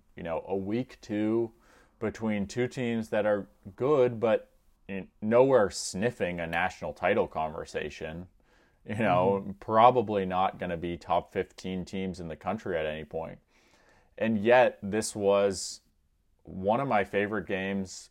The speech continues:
Speaker 1: if not maybe my favorite game of the weekend slate, because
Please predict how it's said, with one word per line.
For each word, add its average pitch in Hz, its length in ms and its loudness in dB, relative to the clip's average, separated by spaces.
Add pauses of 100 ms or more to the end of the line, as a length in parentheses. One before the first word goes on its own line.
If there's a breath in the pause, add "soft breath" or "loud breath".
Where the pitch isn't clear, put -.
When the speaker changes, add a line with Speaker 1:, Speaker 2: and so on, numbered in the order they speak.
Speaker 1:
if 110 180 -2
not 113 260 0
maybe 120 200 0
my 107 200 2
favorite 104 540 -2
game 85 280 -2
of 82 140 -6
the 87 340 2
weekend 98 440 -4
slate, 101 440 -2
because 95 640 -2